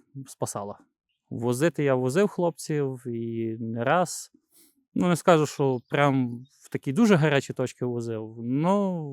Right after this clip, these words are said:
Бувало, що возилися і той,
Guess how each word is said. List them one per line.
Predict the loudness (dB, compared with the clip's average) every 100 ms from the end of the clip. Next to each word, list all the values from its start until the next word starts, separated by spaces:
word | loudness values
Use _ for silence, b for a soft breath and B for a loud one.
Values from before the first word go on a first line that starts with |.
| -10
Бувало, | -8 -4 2 4 4
що | 0 -4 -4
возилися | -2 -2 0 -2 -6 -8 -10 -12 B B B _ _ _ _ _ _ -20 -14 -10
і | -10
той, | -10 -12 -12